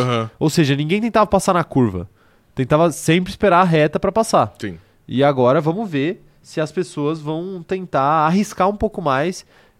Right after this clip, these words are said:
Speaker 2: e tentar passar na curva, por exemplo. Tentar frear mais tarde, pra
Speaker 1: Aham.
Speaker 2: tentar conseguir alguma coisa, né?
Speaker 1: Sim.
Speaker 2: Porque com a chicane ficava muito travado,
Speaker 1: Muito
Speaker 2: e aí,
Speaker 1: travado.
Speaker 2: aí não dava, né?
Speaker 1: E
Speaker 2: Então,
Speaker 1: a
Speaker 2: essa é a minha esperança, eu concordo com você que é difícil de piorar.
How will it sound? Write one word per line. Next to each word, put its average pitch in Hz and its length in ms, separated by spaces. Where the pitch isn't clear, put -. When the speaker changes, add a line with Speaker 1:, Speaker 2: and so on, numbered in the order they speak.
Speaker 2:
e 165 160
tentar 185 320
passar 190 280
na 233 80
curva, 202 300
por 107 140
exemplo. 104 300
Tentar 135 340
frear 175 340
mais 160 160
tarde, 156 320
pra 123 120
Speaker 1:
Aham. 123 200
Speaker 2:
tentar 135 180
conseguir 147 260
alguma 143 180
coisa, 117 460
né? 113 280
Speaker 1:
Sim. 110 340
Speaker 2:
Porque 139 500
com 190 120
a 196 60
chicane 180 500
ficava 214 240
muito 214 120
travado, 180 680
Speaker 1:
Muito 101 140
Speaker 2:
e - 40
aí, 143 140
Speaker 1:
travado. 190 220
Speaker 2:
aí 202 120
não 226 120
dava, 139 320
né? 98 140
Speaker 1:
E 123 140
Speaker 2:
Então, 180 280
Speaker 1:
a - 40
Speaker 2:
essa 202 260
é - 20
a 220 40
minha 220 120
esperança, 202 440
eu 226 40
concordo 202 360
com 190 80
você 175 320
que 170 120
é 160 40
difícil - 360
de 143 80
piorar. 156 500